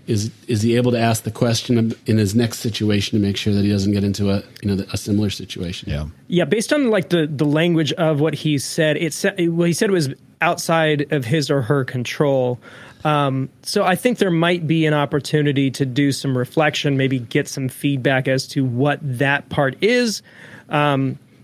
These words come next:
Speaker 3: you know, it, it, it always, it's a, it's a tough pill, um, if it is something that is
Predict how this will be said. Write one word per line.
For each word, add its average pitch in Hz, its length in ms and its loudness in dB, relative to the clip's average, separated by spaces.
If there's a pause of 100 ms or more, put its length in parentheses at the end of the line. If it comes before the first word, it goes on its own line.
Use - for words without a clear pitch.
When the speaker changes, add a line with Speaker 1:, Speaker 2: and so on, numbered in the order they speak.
Speaker 3:
you 170 120 2
know, 165 180 2
it, 165 260 0
it, 175 320 -4
it 196 140 0
always, 202 420 0
it's 175 300 -2
a, 143 180 0 (120)
it's - 140 -4
a 156 60 0
tough 185 520 -2
pill, 143 600 2 (500)
um, 143 420 0
if 170 240 0
it 160 120 2
is 170 180 2
something 156 460 0
that 143 160 2
is 135 320 -2